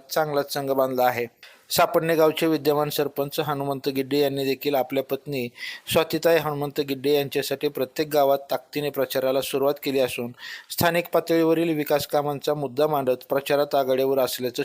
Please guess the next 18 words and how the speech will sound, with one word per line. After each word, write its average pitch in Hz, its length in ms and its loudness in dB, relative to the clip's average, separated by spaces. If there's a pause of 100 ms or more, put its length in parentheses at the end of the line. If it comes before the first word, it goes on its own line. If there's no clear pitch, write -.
चित्र 135 220 -4
आहे. 123 280 2 (460)
हनुमंत 156 380 0
गिड्डे 147 320 0
हे 156 160 0
देखील 143 300 -2
मागील 135 360 0
अनेक 143 240 0 (100)
वर्षापासून 131 640 0 (480)
तालुक्याच्या 165 480 4
राजकारणात 143 500 2
सक्रिय 143 420 0
असून, 147 300 0
युवकांची 143 560 0
मोठी 131 360 -4
फळी 143 160 0
त्यांच्याबरोबर 131 600 0
असल्यानं 131 480 -2